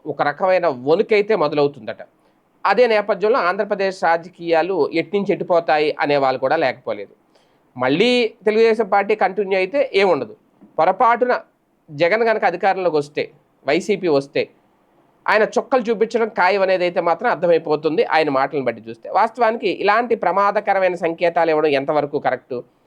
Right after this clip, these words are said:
తాజాగా వైసీపీ అధినేత జగన్ మున్ముందు పరిస్థితి ఎలా ఉండబోతోంది అనేది చెప్పారు. ఆయన పోలీసుల్ని, అధికారులనే కాకుండా టీడీపీ నాయకులను కూడా టార్గెట్ చేసుకుని కామెంట్లు చేశారు. ఎక్కడున్నా సరే వదిలిపెట్టేది లేదు అంటున్నారు. రాజకీయాలకు దూరంగా ఉన్నామని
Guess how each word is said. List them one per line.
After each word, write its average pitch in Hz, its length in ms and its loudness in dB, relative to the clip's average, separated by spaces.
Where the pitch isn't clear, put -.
తాజాగా 262 280 4
వైసీపీ 226 360 2
అధినేత 220 260 2
జగన్ 175 400 0
మున్ముందు 247 380 2
పరిస్థితి 214 380 0
ఎలా 190 140 4
ఉండబోతోంది 185 720 2
అనేది 170 260 -2
చెప్పారు. 147 300 0
ఆయన 156 240 2
పోలీసుల్ని, 190 680 0
అధికారులనే 175 520 2
కాకుండా 151 420 0
టీడీపీ 233 340 2
నాయకులను 208 420 0
కూడా 190 180 2
టార్గెట్ 180 420 0
చేసుకుని 170 300 -2
కామెంట్లు 156 380 0
చేశారు. 139 400 -2
ఎక్కడున్నా 226 600 2
సరే 196 200 0
వదిలిపెట్టేది 185 680 0
లేదు 160 320 2
అంటున్నారు. 156 640 2
రాజకీయాలకు 185 600 2
దూరంగా 180 440 2
ఉన్నామని 165 400 2